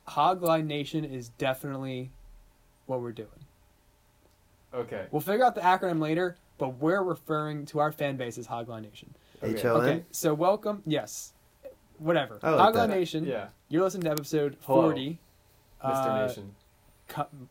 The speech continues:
Speaker 1: we're coming up on, <laughs> um, one year. We're eight, eight days away from our one-year anniversary, so probably next episode that comes out, we'll maybe, I don't know what we'll do, but I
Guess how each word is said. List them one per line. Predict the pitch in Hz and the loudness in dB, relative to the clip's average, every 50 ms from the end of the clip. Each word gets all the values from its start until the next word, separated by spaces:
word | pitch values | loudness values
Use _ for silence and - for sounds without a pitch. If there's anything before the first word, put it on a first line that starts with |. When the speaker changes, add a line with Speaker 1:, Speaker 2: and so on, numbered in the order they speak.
| _ _ | _ _
Speaker 1:
we're | 139 143 | -8 -8
coming | 139 - - 170 180 180 175 | -8 -4 -4 -2 0 0 2
up | 175 180 - - - - | 2 2 0 -2 -2 0
on, | 147 147 151 147 151 147 | 2 2 2 2 2 0
<laughs> | 147 160 156 - - | 0 -2 2 4 6
um, | 208 180 165 156 156 160 156 - - - - 381 - - 180 151 135 - - - _ _ _ _ - | 6 6 4 2 -2 -4 -6 -8 -10 -12 -12 -10 -10 -10 -10 -12 -14 -18 -20 -20 _ _ _ _ -10
one | 139 135 139 151 165 165 | -4 0 2 2 2 2
year. | 147 147 160 190 180 | 0 0 2 2 2
We're | 165 151 - - | 2 0 0 0
eight, | 151 156 160 170 - _ _ _ - - | 2 2 2 2 -2 _ _ _ -2 0
eight | 160 165 156 | 0 0 2
days | 170 165 165 156 | 2 2 2 2
away | 160 139 143 147 170 | 0 0 0 0 0
from | 170 - 156 139 | -2 -2 -4 -4
our | 127 123 | -4 -4
one-year | 123 127 127 131 131 131 127 | -2 -2 -4 -2 -2 -4 -4
anniversary, | 127 123 117 120 127 127 - - 175 180 160 | -4 -6 -6 -6 -6 -6 -4 -4 -4 -4 -4
so | - - 131 120 | -4 -4 -4 -4
probably | 113 - 131 123 123 127 127 | -4 -4 -4 -4 -2 -2 -2
next | 131 139 135 - - | -4 -4 -4 -4 -6
episode | 143 139 135 143 127 - 147 139 139 135 127 | -6 -6 -6 -6 -6 -4 -2 -2 -2 -4 -6
that | 113 | -8
comes | - - 131 131 123 131 | -8 -6 -6 -6 -4 -2
out, | 131 139 156 156 143 | 0 0 0 0 -2
we'll | 127 127 123 120 123 127 - _ _ _ - - - - - - - - | -6 -6 -6 -6 -8 -10 -14 _ _ _ -20 -20 -20 -18 -16 -16 -12 -8
maybe, | 131 127 123 120 120 117 | -6 -6 -4 -4 -4 -4
I | 117 | -4
don't | 120 120 | -4 -6
know | 123 120 | -6 -6
what | 123 127 | -6 -6
we'll | 113 120 123 | -6 -6 -6
do, | 120 127 123 131 135 127 127 135 131 | -6 -4 -4 -4 -6 -8 -12 -12 -8
but | 123 113 | -8 -6
I | 113 | -6